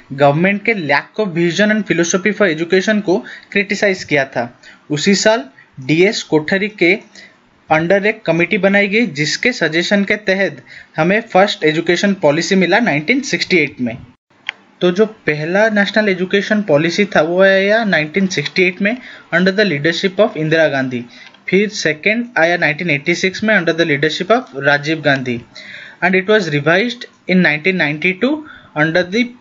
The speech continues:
पीवी नरसिम्हा राव government। और जो तीसरा नेशनल एजुकेशन पॉलिसी आया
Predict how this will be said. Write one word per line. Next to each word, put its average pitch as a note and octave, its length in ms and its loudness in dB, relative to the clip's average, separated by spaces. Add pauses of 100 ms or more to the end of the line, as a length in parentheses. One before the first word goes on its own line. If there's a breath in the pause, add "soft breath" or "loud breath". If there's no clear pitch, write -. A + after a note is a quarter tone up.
पीवी D3+ 300 2
नरसिम्हा E3+ 460 0
राव G3+ 160 4
government। D3 380 0 (520 loud breath)
और D#3+ 80 0
जो F3+ 120 2
तीसरा F3+ 580 0
नेशनल G#3 340 0
एजुकेशन G3 420 -2
पॉलिसी G3 440 2
आया G3+ 300 0